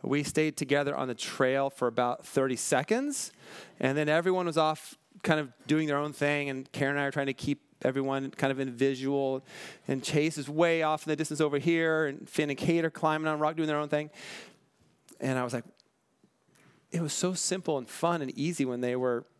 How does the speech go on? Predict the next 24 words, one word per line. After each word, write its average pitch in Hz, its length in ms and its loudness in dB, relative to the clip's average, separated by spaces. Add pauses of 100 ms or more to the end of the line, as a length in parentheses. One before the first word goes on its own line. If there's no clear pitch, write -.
(280)
four, 147 280 0
six, - 400 -4
and 127 160 -2
eight, 151 360 0
and 104 220 -6
we 117 100 0
all 127 200 0
stayed 156 200 2
together 160 300 2
as 156 80 -2
a 147 60 2
family, 156 380 0
and 120 80 -2
it's - 120 -8
fun, 160 340 2
and 123 120 -4
it's 113 120 -6
simple. 139 560 0 (640)
And 160 180 2
what 220 140 2
you 190 140 0
learn 185 560 2 (920)
is 139 280 2
that 143 420 0